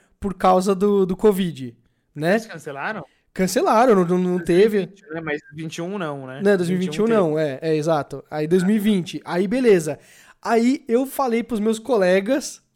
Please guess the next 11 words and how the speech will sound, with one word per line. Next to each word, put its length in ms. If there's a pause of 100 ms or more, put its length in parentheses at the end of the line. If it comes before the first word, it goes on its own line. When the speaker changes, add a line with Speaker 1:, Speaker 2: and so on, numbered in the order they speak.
(100)
Speaker 1:
atuais, 600
né, 120
os 80
que 80
eu 60
trabalho 280
hoje 140
em 60
dia, 260 (320)
eu 100
falei, 520